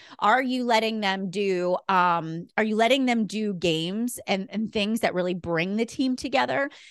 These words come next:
that allow them to shine and show their personality style?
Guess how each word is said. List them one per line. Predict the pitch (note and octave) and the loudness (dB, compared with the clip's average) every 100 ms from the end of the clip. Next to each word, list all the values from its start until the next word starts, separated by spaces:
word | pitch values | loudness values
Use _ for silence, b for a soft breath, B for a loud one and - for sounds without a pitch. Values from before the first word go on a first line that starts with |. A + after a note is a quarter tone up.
| B | B
that | G#3+ | 0
allow | G3+ F#3 F3+ G3 | 2 6 6 6
them | G3 G3 | 2 -2
to | F#3 | -6
shine | - - C#3+ C#3+ A#3+ D4 | -6 -4 -4 -2 -2 -2
and | A3 | -2
show | - - G3 F#3 | -2 0 2 2
their | F#3 E3+ F3 | 2 0 0
personality | - F3 F3+ E3 D3 C#3+ C#3 D#3+ | 0 -2 0 2 2 2 -2 -6
style? | - C#3 C3 - - | -8 -8 -6 -8 -12